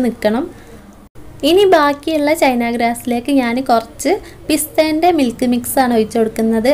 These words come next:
അപ്പോൾ ഇതന്നെ വേണമെന്നൊന്നുമില്ല, നിങ്ങളെ കയ്യിൽ സ്ട്രോബെറിൻ്റെയോ എന്തിൻ്റെങ്കിലുമൊക്കെ ഉണ്ടാവുമല്ലോ, അത് കുറച്ച് ഒഴിച്ചു കൊടുക്കുക. പിന്നെ ഇത് നിർബന്ധമില്ല, ഇങ്ങനെ ഇല്ലെങ്കിലും കുഴപ്പമൊന്നുമില്ല ട്ടോ. എന്നിട്ട്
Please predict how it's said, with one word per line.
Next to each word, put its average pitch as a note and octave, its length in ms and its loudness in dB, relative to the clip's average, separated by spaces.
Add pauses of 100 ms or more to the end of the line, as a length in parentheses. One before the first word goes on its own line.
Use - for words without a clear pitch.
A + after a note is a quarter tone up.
അപ്പോൾ F4 220 0
ഇതന്നെ F4 380 4
വേണമെന്നൊന്നുമില്ല, C#4 680 0 (400)
നിങ്ങളെ D4+ 280 2
കയ്യിൽ C4+ 280 4
സ്ട്രോബെറിൻ്റെയോ A#3+ 840 4 (180)
എന്തിൻ്റെങ്കിലുമൊക്കെ A#3+ 680 0
ഉണ്ടാവുമല്ലോ, D4+ 500 4 (340)
അത് C#4+ 200 2
കുറച്ച് C4 360 2
ഒഴിച്ചു A3+ 260 2
കൊടുക്കുക. A3 300 0 (1160)
പിന്നെ A#3+ 260 0
ഇത് D#4+ 100 4 (120)
നിർബന്ധമില്ല, D4+ 600 4 (180)
ഇങ്ങനെ B3 260 2
ഇല്ലെങ്കിലും C4+ 440 2 (140)
കുഴപ്പമൊന്നുമില്ല B3 640 2 (100)
ട്ടോ. G3+ 120 0 (1800)
എന്നിട്ട് C4+ 220 2